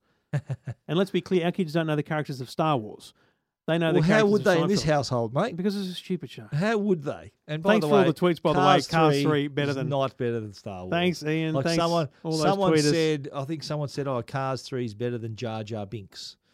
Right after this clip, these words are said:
Speaker 1: Do you see my reply to that? Jar Jar Binks is this maligned character from the prequel, so that everyone hated, even
Speaker 2: Can we
Speaker 1: me.
Speaker 2: not go deep into it?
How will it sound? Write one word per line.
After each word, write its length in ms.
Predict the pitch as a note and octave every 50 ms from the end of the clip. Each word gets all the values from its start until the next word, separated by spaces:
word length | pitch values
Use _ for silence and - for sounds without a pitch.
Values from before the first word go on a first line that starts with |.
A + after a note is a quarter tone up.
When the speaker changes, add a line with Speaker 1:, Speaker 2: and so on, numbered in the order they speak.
| _ _ _ -
Speaker 1:
Do 60 | C3
you 40 | A#2
see 160 | - D3 C#3
my 160 | C3 C3 B2
reply 300 | B2 A#2+ - - A#2+ A#2+
to 100 | A2 A#2
that? 200 | A2 C3+ - _ _ _ _ _ - - _ _ _ _ _ _ -
Jar 200 | C#3+ D3 C#3+ D3+
Jar 160 | C3 D3+ C#3+
Binks 300 | A#2+ B2+ C#3+ C3 - -
is 100 | C3 G#2+
this 200 | A#2+ B2 - C3
maligned 680 | B2 A#2+ A#2+ A#2+ B2 B2+ C3+ C3 C3 C3+ C3 B2 G#2
character 380 | - - B2 B2 A#2+ A2+ - A2
from 160 | - - A2+
the 80 | A2 G2
prequel, 500 | - - C#3 C3 B2+ _ G#2+ F2+ D#2+ D#2+
so 160 | - A2+ G#2+
that 240 | G#2 - G#2+ G2+ A2+
everyone 300 | C3 B2 B2 C3 B2 A2+
hated, 320 | - B2+ A#2+ G#2 G#2+ A2
even 160 | B2+ B2 A2 A2
Speaker 2:
Can 80 | D3+
we 60 | D#3+ D#3
Speaker 1:
me. 60 | D3+
Speaker 2:
not 180 | D#3 E3 F3 E3
go 180 | D#3 D3 C#3
deep 280 | B2+ - C3+ B2+ B2+ C3
into 200 | B2+ B2 C3 D3+
it? 80 | D#3+